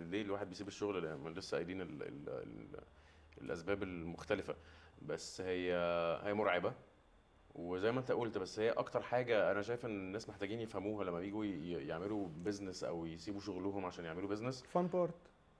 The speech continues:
Speaker 1: غير الفن، هو فيها الحاجات الحلوه، فيها الحاجات الوحشه. فيها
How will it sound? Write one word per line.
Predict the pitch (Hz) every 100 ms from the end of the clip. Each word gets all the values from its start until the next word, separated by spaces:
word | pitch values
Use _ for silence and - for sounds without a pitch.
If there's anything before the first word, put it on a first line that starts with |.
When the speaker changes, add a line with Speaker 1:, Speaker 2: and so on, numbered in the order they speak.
| - - - -
Speaker 1:
غير | 95 139
الفن، | 123 117 90
هو | 98
فيها | 107 123
الحاجات | 113 92 101 127
الحلوه، | 110 127
فيها | 117 117
الحاجات | 98 107
الوحشه. | 104 95 -
فيها | 82 92 95 92 90